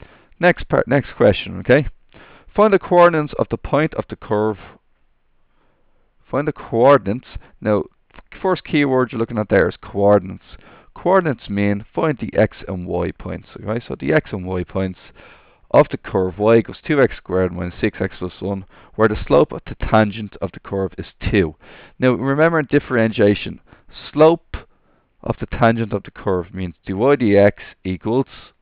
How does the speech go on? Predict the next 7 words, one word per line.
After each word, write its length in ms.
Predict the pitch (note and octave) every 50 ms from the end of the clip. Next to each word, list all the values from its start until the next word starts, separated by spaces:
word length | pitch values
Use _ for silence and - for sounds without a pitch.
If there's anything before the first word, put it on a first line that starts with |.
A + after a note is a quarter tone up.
| _ _ _ _ _ _ _ _ _ _ _ _ _ _ _ _ _ _ _ _ _ _ _ _ _ _ _ _ _ _ _ _ _ _ _ _ _ _ _ _ _ _ _ _ _ _ _ _ _ _ - -
two. 220 | - F#2+ F2+ D#2+ - _ _ _ _ _ _ _ _ _ _ _ _ _ _ _ _ _ _ - - F2+
Okay? 260 | E2 G#2 C3 D#3 - _ _ _ _ _ _ _ _ _ - - - - - - - - - _ _ _ _ _ _ _ _ _ _ _
And 300 | - A2+ G#2+ G2+ G2 - -
because 300 | - A#2+ - E3+ F3+ F3+ -
dy 80 | E3
dx 440 | D3 D3 C3+ B2+ B2 A#2 - - -
equals 300 | A#2 A2 - - G#2